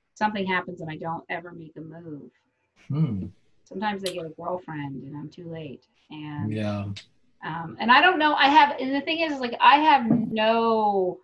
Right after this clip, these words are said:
Speaker 1: clue if any of these dudes even wanna have sex with me. I have no clue, um, how they think of me at all.
Speaker 2: Right.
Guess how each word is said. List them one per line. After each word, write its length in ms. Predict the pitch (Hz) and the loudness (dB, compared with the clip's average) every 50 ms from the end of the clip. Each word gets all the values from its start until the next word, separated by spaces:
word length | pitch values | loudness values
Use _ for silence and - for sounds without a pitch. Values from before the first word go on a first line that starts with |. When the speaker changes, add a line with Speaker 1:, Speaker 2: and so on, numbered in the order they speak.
| _ _ _ _ _ - | _ _ _ _ _ -8
Speaker 1:
clue 680 | 202 196 190 185 180 180 180 175 170 165 160 156 160 _ _ _ _ _ _ _ _ _ _ _ _ _ _ _ _ _ _ _ _ _ _ _ _ _ _ _ _ _ - | -4 -2 -2 0 -2 -2 -4 -4 -6 -8 -10 -12 -14 _ _ _ _ _ _ _ _ _ _ _ _ _ _ _ _ _ _ _ _ _ _ _ _ _ _ _ _ _ -12
if 100 | 185 185 185 - | -12 -12 -10 -8
any 300 | 185 185 185 180 175 170 | -6 -4 -4 -4 -4 -6
of 100 | 165 170 | -8 -10
these 240 | 180 170 170 165 - | -10 -12 -12 -12 -14
dudes 680 | - - 165 160 160 160 156 156 - - - - - _ _ | -14 -12 -12 -10 -10 -10 -12 -14 -16 -20 -20 -20 -20 _ _
even 240 | - 185 180 175 165 | -10 -10 -8 -8 -8
wanna 180 | 160 160 160 160 | -6 -6 -6 -6
have 200 | 160 156 143 - | -8 -10 -10 -10
sex 400 | - - - 170 180 - - - | -10 -10 -8 -6 -6 -6 -8 -10
with 160 | 156 151 - | -12 -12 -12
me. 180 | - - - - | -12 -12 -6 -4
I 120 | - 202 220 | -2 0 0
have 120 | 240 220 208 | 0 0 0
no 920 | 202 196 196 196 202 208 214 214 220 220 220 226 220 214 214 208 202 - - - - | -2 -2 -2 -2 -2 0 0 2 2 4 4 4 2 2 0 0 -2 -4 -8 -8 -4
clue, 720 | 226 247 294 359 427 453 440 381 240 359 - - - - - - - _ _ _ _ _ _ _ _ _ _ _ _ _ _ _ - | -4 -2 0 0 2 2 2 2 0 -2 -4 -6 -10 -12 -14 -16 -20 _ _ _ _ _ _ _ _ _ _ _ _ _ _ _ 0
um, 320 | - 247 240 226 220 214 226 | 4 4 4 6 4 2 2
how 580 | 214 254 262 254 247 233 226 226 226 220 - - - | 2 4 6 8 8 8 8 6 2 -2 -6 -8 -6
they 420 | 226 226 226 214 220 202 - - _ _ _ _ - | -4 -4 -4 -4 -6 -8 -12 -12 _ _ _ _ -2
think 220 | 247 240 233 233 | 0 0 0 0
of 160 | - 220 202 202 | -4 -6 -6 -6
me 260 | 214 202 196 196 - - | -4 -4 -4 -4 -4 -2
at 300 | - 294 330 339 339 339 | 0 2 4 4 4 4
all. 580 | 349 349 381 415 403 403 392 - - - - - _ _ _ _ _ - | 4 6 6 8 8 8 6 2 0 -2 -6 -10 _ _ _ _ _ -6
Speaker 2:
Right. 400 | - 131 127 123 120 120 123 - | 0 2 4 4 4 2 -2 -6